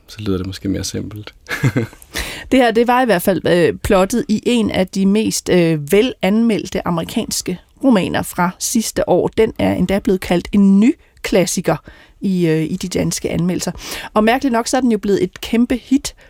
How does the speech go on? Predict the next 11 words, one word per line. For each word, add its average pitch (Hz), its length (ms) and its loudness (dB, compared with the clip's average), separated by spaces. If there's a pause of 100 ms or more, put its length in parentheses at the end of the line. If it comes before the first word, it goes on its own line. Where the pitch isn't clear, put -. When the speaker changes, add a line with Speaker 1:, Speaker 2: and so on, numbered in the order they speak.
(160)
Speaker 2:
blandt 214 300 0
helt - 360 -6
ordinære, 196 720 -2
kedelige, 202 560 -2 (320)
cis-kønnede, 202 880 0
heteroseksuelle - 1120 -2
personer 196 500 -2 (460)
som 302 180 2
mig, 160 240 0 (340)
din 220 140 2
vært, - 300 -10